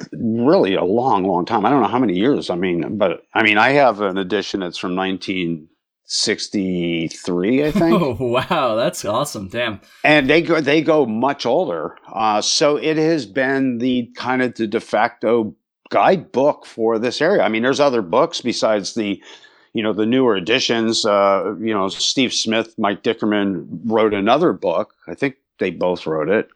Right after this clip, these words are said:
Speaker 1: Uh, Hike to Four thousand Footers in New Hampshire or something
Speaker 2: Mm-hmm.
Speaker 1: like that. Uh, if you look it up, it's a maroon book. It's, that's, that's awesome.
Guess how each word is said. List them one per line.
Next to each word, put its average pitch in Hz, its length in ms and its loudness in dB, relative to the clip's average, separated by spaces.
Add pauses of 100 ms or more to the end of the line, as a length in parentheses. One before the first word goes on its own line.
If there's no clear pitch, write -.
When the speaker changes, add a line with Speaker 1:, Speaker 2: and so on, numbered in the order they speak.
Speaker 1:
Uh, 90 360 2
Hike - 560 -2
to 104 80 0
Four 98 220 0
thousand 90 360 2
Footers 98 560 0
in 92 140 -2
New 82 100 0
Hampshire 107 420 -2
or 107 80 -8
something - 280 -6
Speaker 2:
Mm-hmm. 123 140 -6
Speaker 1:
like 101 160 -2
that. - 20 -20 (400)
Uh, 76 220 -6
if 73 120 -10
you 90 100 0
look 101 160 -2
it 87 60 2
up, 87 200 2
it's 92 120 -10
a 87 60 -2
maroon 107 520 2
book. 92 260 0
It's, 87 140 -4
that's, - 300 -4
that's - 280 0
awesome. 107 560 2